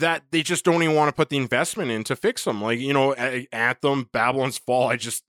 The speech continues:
you know, if you have ten concurrent players on Steam, I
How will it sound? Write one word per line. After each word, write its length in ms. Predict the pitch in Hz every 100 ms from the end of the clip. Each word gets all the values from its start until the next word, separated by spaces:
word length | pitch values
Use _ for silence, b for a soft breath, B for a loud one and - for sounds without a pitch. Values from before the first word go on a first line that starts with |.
| _
you 140 | 131 131
know, 140 | 123
if 100 | 110
you 140 | 143 139
have 120 | 120
ten 240 | - 127
concurrent 480 | 123 120 - 120 107
players 400 | - 110 110 104
on 120 | 101
Steam, 680 | 98 - _ - 113 107 98
I 200 | 98